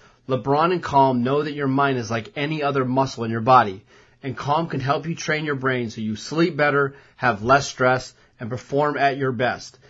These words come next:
And if you head to calm dot com slash locked on, you'll get forty percent off a Calm premium membership. Again, that's forty percent. With Calm, you'll have access to the nature scenes that LeBron loves, like rain or leaves, and so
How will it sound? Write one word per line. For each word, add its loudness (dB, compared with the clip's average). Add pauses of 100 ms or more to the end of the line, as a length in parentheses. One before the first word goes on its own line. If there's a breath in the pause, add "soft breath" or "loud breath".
(240 soft breath)
And -6
if -4
you -2
head 2
to 0
calm 0
dot 6
com 0
slash -2
locked 2
on, -4 (340 soft breath)
you'll 4
get -6
forty 2
percent 0
off 4
a 0
Calm 2
premium 2
membership. 0
Again, 0
that's -2
forty 2
percent. -4 (420 loud breath)
With 0
Calm, 4
you'll 2
have 0
access 0
to -4
the -2
nature -2
scenes -4
that -6
LeBron 4
loves, 4 (320 soft breath)
like -8
rain 0
or -2
leaves, 2 (280 soft breath)
and -8
so -2